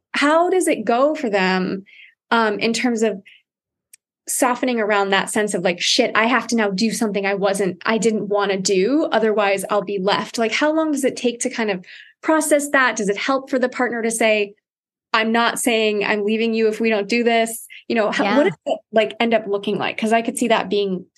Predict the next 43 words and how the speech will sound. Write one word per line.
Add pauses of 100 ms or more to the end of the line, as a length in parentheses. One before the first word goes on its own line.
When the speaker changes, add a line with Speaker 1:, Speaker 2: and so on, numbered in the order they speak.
(380)
Speaker 1:
fraught. (480)
Speaker 2:
Yeah. (180)
So
first
things
first,
one
of
the (180)
best (180)
things
you
can
put
in
place
when
you
start
this
conversation
is
to
say, (440)
"I
am
not
hitting
the
exit
button. (320)
I
am
here
to
be
in
this
conversation
with
you. (640)
You, (640)
you,